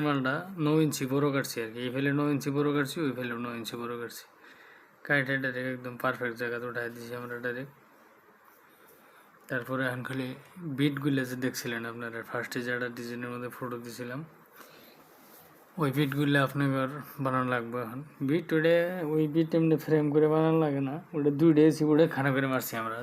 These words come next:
যাতে বিট বানাইছি যদি অল্প হাইটটা বেশি দেখা যায়, দেখতে সুন্দর দেখা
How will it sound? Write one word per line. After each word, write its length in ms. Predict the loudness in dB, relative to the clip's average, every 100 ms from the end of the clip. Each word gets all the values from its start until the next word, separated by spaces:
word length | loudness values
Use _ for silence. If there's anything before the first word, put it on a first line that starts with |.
| -4
যাতে 200 | -4 -4 0
বিট 140 | -2 2
বানাইছি 340 | 2 4 2 0 -2
যদি 180 | -2 -2
অল্প 120 | -2 -2 -2
হাইটটা 340 | -2 -4 -2 0
বেশি 180 | 0 -2 -2
দেখা 160 | -4 -4
যায়, 120 | -8 -10 -20 -20 -20 -20 -20 -14 -4
দেখতে 240 | -4 -4 -6
সুন্দর 260 | -4 2 4 4
দেখা 160 | 2